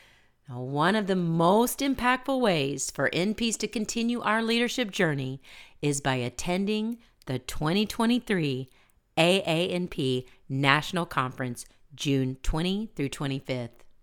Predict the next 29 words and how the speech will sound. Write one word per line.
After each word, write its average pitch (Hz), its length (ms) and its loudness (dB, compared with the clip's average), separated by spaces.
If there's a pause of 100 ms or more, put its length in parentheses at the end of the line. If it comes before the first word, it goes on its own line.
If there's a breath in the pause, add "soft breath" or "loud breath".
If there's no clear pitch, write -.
(540 loud breath)
This 277 220 2
conference 277 480 -6
is 285 160 -10
a 349 60 -4
great 233 720 -4
place 160 460 -8 (260 loud breath)
to 214 100 -4
meet 226 380 2
new 277 160 0
colleagues, 254 720 -2 (480 soft breath)
build 240 400 2
your 254 80 0
professional 233 580 0
network, 214 480 0 (300 soft breath)
and 165 220 -6
earn 254 320 -2
more 220 220 -2
than 165 220 -4 (160)
thirty 285 440 0 (180)
hours 208 600 -2 (320 loud breath)
of 156 160 -2
continuing 170 540 -2
education 151 540 -4
credit. 135 500 -4 (680 soft breath)
I 165 320 4
hope 151 380 -2
to 156 100 -4
see - 200 2
you 190 260 2